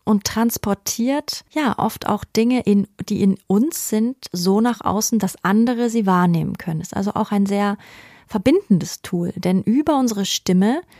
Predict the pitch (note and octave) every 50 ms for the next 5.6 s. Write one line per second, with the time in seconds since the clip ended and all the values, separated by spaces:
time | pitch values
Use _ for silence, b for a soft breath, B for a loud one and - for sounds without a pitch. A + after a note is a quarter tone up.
0 | b b b b b b b b G#3+ A3+ A3 - - - - G3+ F3+ - - F#3+
1 | C4 D#4+ D4+ B3 G3 - - F3+ F3 - D3+ F#3 F3+ F3 F3+ F#3 F3+ - - F#3
2 | E3+ F3+ G3+ A#3 B3+ - - - - G3 G#3+ A3 - - - - G#3+ G#3+ G#3 -
3 | G#3 G#3 G3+ - - F#3 F#3 - - - - E3 D3 D3 C#3+ - - - - -
4 | F3+ F3+ F3 - - G3+ G#3+ A3+ A#3 - - - F#3 F3+ - - F3+ E3 D3+ -
5 | - - - A3 A3+ A#3 A#3 A3+ - - - -